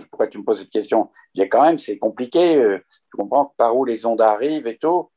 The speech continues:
Est-ce que tu peux m'expliquer ? Je dis, « Mais non, je peux pas t'expliquer. Moi, je peux pas t'expliquer que, par, comment les ondes, ça marche et pourquoi il y a des grosses piles, des petites piles et tout, je peux pas t'expliquer. » Il me dit, « Ah bon, tu me rassures. »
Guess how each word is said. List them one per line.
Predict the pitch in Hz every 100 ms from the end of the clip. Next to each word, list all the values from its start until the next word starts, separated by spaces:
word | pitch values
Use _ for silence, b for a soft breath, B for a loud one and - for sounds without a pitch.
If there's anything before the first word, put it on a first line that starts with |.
| _ -
Est-ce | 107
que | 135
tu | -
peux | 139
m'expliquer ? | 139 - 117 131 113
Je | 90
dis, « | 101
Mais |
non, | 156
je | -
peux | -
pas | 151
t'expliquer. | 160 - 120 147 240 - _ _ -
Moi, |
je | 123
peux | 123
pas | 156
t'expliquer | 165 - 120 135 165
que, | - 117
par, | - 113 107
comment | 117 123 123
les | 107
ondes, | 120 135
ça | 113
marche | 113 165 - _ _ -
et | 107 110 107
pourquoi | - - 127
il |
y |
a | 117
des |
grosses | 104 107 -
piles, | 131
des | 113
petites | - 104 -
piles | 147 -
et |
tout, | 151
je | 147
peux |
pas | 147
t'expliquer. » | 143 139 123 123 120 - _ _ _
Il | 107
me |
dit, « | 131
Ah | 143
bon, | 170
tu | 170
me | 156
rassures. » | 120 139 - 170 131